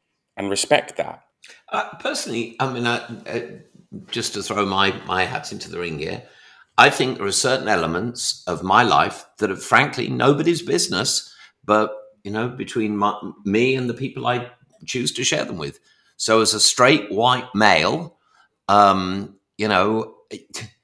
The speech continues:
Speaker 2: how, what, what my sexual preferences are, um, uh, and I've,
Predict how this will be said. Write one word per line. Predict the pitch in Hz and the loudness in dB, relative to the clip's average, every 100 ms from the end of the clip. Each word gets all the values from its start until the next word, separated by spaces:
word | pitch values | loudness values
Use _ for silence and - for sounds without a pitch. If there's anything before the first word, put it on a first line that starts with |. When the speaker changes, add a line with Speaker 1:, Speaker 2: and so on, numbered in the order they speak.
| _ _ | _ _
Speaker 2:
how, | - 143 160 147 - | 0 6 6 4 -2
what, | 120 131 151 - 117 | 0 2 2 0 -10
what | 101 104 143 151 | -10 -2 0 0
my | 117 135 | -2 -2
sexual | - 151 - 107 | -2 -4 -6 -8
preferences | 87 151 - - - 90 80 | -4 -4 -4 -8 -10 -10 -4
are, | 80 92 143 - - _ _ - | -2 -2 -6 -10 -20 _ _ -2
um, | 101 98 98 98 - | 2 2 0 -6 -2
uh, | 107 104 82 - _ - | 0 0 0 -8 _ -2
and | 110 123 123 - | 0 0 -2 2
I've, | 151 220 | 6 6